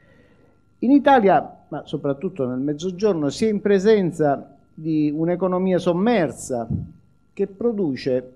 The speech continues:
beni e servizi in sé legali, ma violando alcune regole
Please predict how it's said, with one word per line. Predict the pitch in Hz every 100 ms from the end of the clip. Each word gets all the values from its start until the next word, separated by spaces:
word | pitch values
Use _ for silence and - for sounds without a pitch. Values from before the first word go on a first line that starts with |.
| _
beni | 151 160 208 180 151 147 -
e | - 151
servizi | - 180 196 254 - - 151 147 -
in | 160 156
sé | 160 208
legali, | 175 147 135 123 110 120 160 185 - _ _ _ _ _ -
ma | 175 214
violando | 277 262 160 135 135 147 165 196 - -
alcune | 202 196 170 160 151 143 135 -
regole | 160 180 143 120 110 104